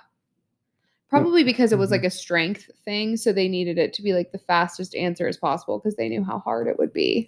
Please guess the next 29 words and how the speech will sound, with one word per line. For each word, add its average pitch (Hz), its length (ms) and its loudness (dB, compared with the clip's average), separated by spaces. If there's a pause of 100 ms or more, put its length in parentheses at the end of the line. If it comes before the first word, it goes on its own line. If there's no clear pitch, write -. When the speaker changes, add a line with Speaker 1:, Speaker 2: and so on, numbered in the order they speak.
Speaker 1:
I 104 80 4
guess, 90 440 6
yeah, 87 120 6
that - 280 4
contraption 90 540 6
looked - 280 -2
terrifying. 82 600 4
Speaker 2:
Yeah, 170 140 8
Speaker 1:
It 170 40 6
Speaker 2:
it - 40 4
Speaker 1:
said, - 80 4 (100)
Speaker 2:
looked - 20 2
Speaker 1:
like, 110 160 6
the 107 80 6
water 101 380 8
was 98 160 0
forty-five 98 720 0
degrees, 90 680 0 (500)
and 98 140 2
they 101 100 6
were 101 200 6
up 98 200 4
there 95 300 2 (140)
a 104 100 -4
good 117 240 -2
forty 82 320 2
feet, 82 360 -4 (120)
probably. 101 320 4
Speaker 2:
Yeah. 156 340 4